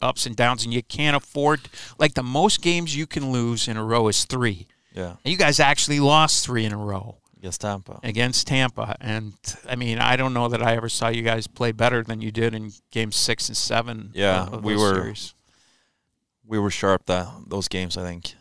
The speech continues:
Speaker 2: And, um, I mean, nothing against, nothing against Caps fans there too, but, uh, game seven,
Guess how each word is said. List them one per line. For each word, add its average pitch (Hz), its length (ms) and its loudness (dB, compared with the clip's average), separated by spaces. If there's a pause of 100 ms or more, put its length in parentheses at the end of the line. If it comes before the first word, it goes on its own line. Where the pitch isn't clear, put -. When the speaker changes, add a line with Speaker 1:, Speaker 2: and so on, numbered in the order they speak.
Speaker 2:
And, 90 320 -12 (1800)
um, 92 520 -10 (1500)
I - 40 -20
mean, 101 120 -4
nothing 113 300 -2
against, 95 560 -2 (360)
nothing 98 280 -6
against 90 240 -8
Caps 95 320 -4
fans 87 300 -6
there 90 200 -2
too, 101 260 -4
but, 87 300 -4 (160)
uh, 87 220 -8 (540)
game 110 220 -2
seven, 98 540 0